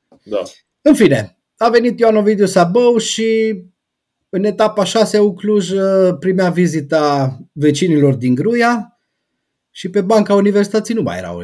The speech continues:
Speaker 2: Ioan Ovidiu Sabău.
Speaker 1: Ioan Ovidiu Sabău plecase în acea săptămână. A fost o telenovelă, ții minte?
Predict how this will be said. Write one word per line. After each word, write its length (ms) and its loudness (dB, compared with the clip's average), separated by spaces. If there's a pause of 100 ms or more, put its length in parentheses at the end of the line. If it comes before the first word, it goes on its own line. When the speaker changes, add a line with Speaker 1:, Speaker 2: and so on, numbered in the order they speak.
(140)
Speaker 2:
Ioan 200 -10
Ovidiu 260 -14
Sabău. 420 -16 (960)
Speaker 1:
Ioan 160 -8
Ovidiu 240 -8
Sabău 340 -6
plecase 540 -12 (220)
în 180 -20
acea 180 -6
săptămână. 640 -10
A 40 -18
fost 280 -4
o 60 -4
telenovelă, 640 -2
ții 140 -14
minte? 340 -8